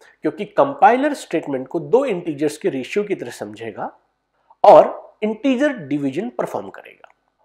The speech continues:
और एक integer output zero generate करेगा। लेकिन y को double declare किया गया है, अतः integer output zero को double में convert किया गया है, अतः परिणाम ज़ीरो पॉइंट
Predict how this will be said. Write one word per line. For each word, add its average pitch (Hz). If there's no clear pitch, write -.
और 180
एक -
integer 240
output -
zero 220
generate 127
करेगा। -
लेकिन 240
y 226
को 285
double 170
declare 165
किया 127
गया 113
है, 180
अतः 185
integer 247
output 151
zero 208
को 170
double 196
में 226
convert 147
किया 143
गया 139
है, 220
अतः 190
परिणाम 147
ज़ीरो 220
पॉइंट 202